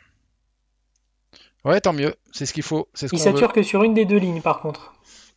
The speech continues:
Speaker 1: Ouais, t'inquiète, j'ai pas encore été voir, de toute façon, euh, ce que tu m'as envoyé. Est-ce qu'on pourrait faire les trucs bleus ou pas encore ? On en est loin ?
Speaker 2: Les potions bleues ?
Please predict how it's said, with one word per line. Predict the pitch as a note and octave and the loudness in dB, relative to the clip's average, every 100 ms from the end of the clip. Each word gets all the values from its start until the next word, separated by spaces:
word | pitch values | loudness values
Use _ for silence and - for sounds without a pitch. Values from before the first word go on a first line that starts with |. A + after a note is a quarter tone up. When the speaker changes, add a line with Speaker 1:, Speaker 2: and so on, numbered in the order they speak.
| _ _ - - - - - _ D3+ | _ _ -20 -20 -20 -20 -20 _ -2
Speaker 1:
Ouais, | D3+ F3+ | 0 2
t'inquiète, | F3+ F#3+ F3+ B2 | 0 0 -2 -4
j'ai | C3+ | -4
pas | D#3 | -2
encore | D3+ C#3+ | 2 2
été | C#3 D3+ | 2 0
voir, | D3+ | 0
de | B2 | 0
toute | - | -4
façon, | B2+ A#2+ B2+ | -4 -4 -4
euh, | A2+ G#2+ | -4 -4
ce | |
que | - | -6
tu | A#2+ B2 | -8 -6
m'as | A#2 | -4
envoyé. | A2 A2+ G#2+ _ _ _ _ _ _ _ _ _ _ _ | -4 -6 -10 _ _ _ _ _ _ _ _ _ _ _
Est-ce | E3 - | -4 -4
qu'on | A3+ | -4
pourrait | G3+ G#3+ | 0 2
faire | - G#3+ | 2 2
les | F#3+ D#3+ D#3 | 2 0 -2
trucs | F3 | -6
bleus | C#3 D3+ F3 | -6 -2 -2
ou | |
pas | C#3+ | 2
encore ? | D3 C3 D#3 C3+ | 0 2 2 2
On | C3+ | 0
en | C3+ | -4
est | C#3 | -2
loin ? | D3+ G3 G#3 _ - | 0 -2 -4 _ -6
Speaker 2:
Les | E3+ | -4
potions | F#3+ - G#3 | -2 2 4
bleues ? | C#4+ | 2